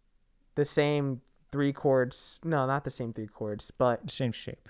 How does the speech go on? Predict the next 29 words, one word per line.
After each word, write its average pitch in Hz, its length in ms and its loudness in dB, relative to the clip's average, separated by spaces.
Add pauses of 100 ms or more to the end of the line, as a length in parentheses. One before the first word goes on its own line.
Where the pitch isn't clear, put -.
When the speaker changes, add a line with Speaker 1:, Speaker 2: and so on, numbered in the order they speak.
Speaker 1:
Yeah, 208 160 6
same 175 300 0
shape, 160 240 0
more 127 240 2
or 113 40 2
less. 113 440 -2
Speaker 2:
Give - 120 -10
or - 60 -20
take, - 260 -14
yeah. - 100 -10 (120)
Speaker 1:
And 139 180 -2
then 131 100 2
you're 131 100 0
just 131 240 -4 (160)
moving 131 380 0
it 117 120 0
up 127 380 2
just - 260 -6
to 120 80 -6
play 117 300 -2
those 113 320 -4
n-, - 80 -14 (520)
notes. - 460 -2 (260)
Speaker 2:
Mm-hmm. 117 120 -6
Speaker 1:
And 131 140 0
then 123 200 0
coming 180 320 2
back 127 380 0
down 135 500 2